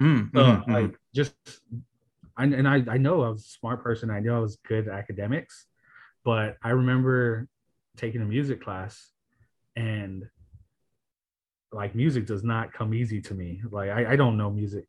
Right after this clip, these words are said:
Speaker 2: at all.
Speaker 1: Mm.
Speaker 2: And in that class, I knew, I was like, "Man, this is what it feels like to be in a classroom and really, really have trouble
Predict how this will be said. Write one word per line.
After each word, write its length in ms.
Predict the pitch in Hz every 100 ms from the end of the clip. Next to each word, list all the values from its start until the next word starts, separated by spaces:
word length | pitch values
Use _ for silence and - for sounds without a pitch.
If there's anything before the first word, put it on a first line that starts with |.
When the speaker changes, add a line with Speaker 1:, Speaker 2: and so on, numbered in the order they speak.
| -
Speaker 2:
at 140 | 87
all. 340 | 107 95 85 - _ - _ -
Speaker 1:
Mm. 120 | 117 110
Speaker 2:
And 160 | 101 98 _ _ _ _
in 180 | 117 127
that 220 | 123 107 104
class, 680 | - 123 127 110 107 - - _ _
I 140 | 113
knew, 760 | 127 127 135 151 139 120 107 107 _ _ _ _ _ _ _
I 80 | -
was 80 | 120
like, 180 | 101 117
"Man, 180 | 120 110
this 160 | 107
is 100 | 120
what 120 | 127
it 100 | 107
feels 220 | - 131 131
like 140 | 101
to 80 | -
be 80 | 113
in 80 | 101
a 40 |
classroom 500 | - 110 120 110 95
and 200 | 92 90
really, 480 | 107 123 123 117 117
really 460 | 113 113 113 107
have 280 | 101 110 110
trouble 640 | 110 117 110 104 98 95